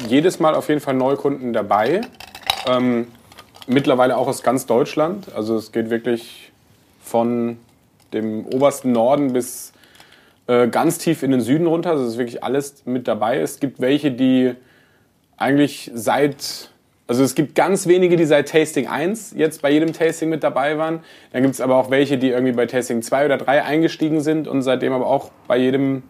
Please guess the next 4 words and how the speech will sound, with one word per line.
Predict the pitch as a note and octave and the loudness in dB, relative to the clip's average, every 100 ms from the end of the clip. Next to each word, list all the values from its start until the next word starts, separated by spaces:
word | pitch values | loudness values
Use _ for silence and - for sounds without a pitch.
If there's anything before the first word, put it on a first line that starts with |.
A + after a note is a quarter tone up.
| _ | _
Tasting | - C3 C3 B2+ | -2 -2 0 -2
dabei | A#2 A#2 C3+ | 0 0 0
waren. | C#3+ E3 D#3+ _ _ _ _ _ _ _ - - - - - | -4 -6 -10 _ _ _ _ _ _ _ -20 -20 -20 -18 -4
Ähm, | C3 C3+ C3+ | 2 4 4